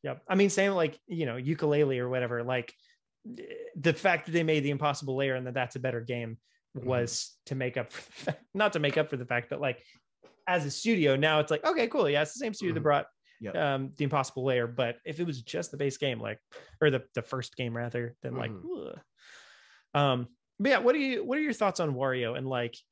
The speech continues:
Speaker 1: I, I feel like he
Speaker 2: I
Speaker 1: was
Speaker 2: think
Speaker 1: really
Speaker 2: that,
Speaker 1: popular
Speaker 2: like,
Speaker 1: for a
Speaker 2: I
Speaker 1: little while and then just, like, fizzled
Speaker 2: I
Speaker 1: and
Speaker 2: don't
Speaker 1: I don't know.
Speaker 2: know what could bring Wario Land games back other than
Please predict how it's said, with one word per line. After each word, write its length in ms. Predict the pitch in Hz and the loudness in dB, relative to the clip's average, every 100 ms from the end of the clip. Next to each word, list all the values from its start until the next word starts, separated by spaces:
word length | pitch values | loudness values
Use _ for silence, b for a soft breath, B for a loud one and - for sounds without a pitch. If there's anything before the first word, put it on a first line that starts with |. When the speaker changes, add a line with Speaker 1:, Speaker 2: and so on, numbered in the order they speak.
| _ - | _ 0
Speaker 1:
I, 300 | 196 202 - - - | 2 2 0 -8 -2
I 100 | 160 | -2
feel 240 | 160 208 214 | 4 6 6
like 220 | 208 202 | 6 4
he 260 | - 170 165 | -2 -4 -2
Speaker 2:
I 220 | 233 269 | 0 4
Speaker 1:
was 260 | 143 - 277 | 6 6 4
Speaker 2:
think 100 | 160 | 4
Speaker 1:
really 180 | 156 196 | 8 10
Speaker 2:
that, 80 | 180 | 8
Speaker 1:
popular 280 | 175 170 | 6 6
Speaker 2:
like, 80 | - | 6
Speaker 1:
for 100 | 190 | 4
a 40 | 160 | 4
Speaker 2:
I 40 | |
Speaker 1:
little 160 | 170 175 | 4 4
while 280 | 180 185 185 | 4 4 2
and 140 | 143 | 0
then 140 | 135 | -2
just, 160 | 131 - | -4 -4
like, 220 | 127 117 _ _ _ _ _ _ | -4 -6 _ _ _ _ _ _
fizzled 580 | - 151 135 156 151 147 147 | -2 2 6 6 4 0 -4
Speaker 2:
I 40 | |
Speaker 1:
and 320 | 139 131 127 | -2 0 2
Speaker 2:
don't 360 | 131 226 165 131 127 | 2 2 0 -2 -2
Speaker 1:
I 60 | 127 | 0
don't 100 | - | 0
know. 60 | |
Speaker 2:
know 480 | 131 131 131 123 120 - | 0 0 -2 -4 -8 -14
what 360 | 113 120 156 | -10 -8 -8
could 160 | - 147 | -8 -10
bring 300 | 139 139 127 | -8 -6 -4
Wario 580 | 120 120 123 123 120 113 | -2 -2 -2 -4 -4 -6
Land 460 | 110 117 117 117 104 | -6 -6 -6 -8 -8
games 360 | 110 113 107 | -8 -8 -10
back 360 | 98 113 113 - _ | -10 -10 -8 -10 _
other 360 | 123 135 147 139 | -10 -8 -10 -10
than 600 | 127 120 117 113 107 104 | -8 -6 -4 -6 -8 -10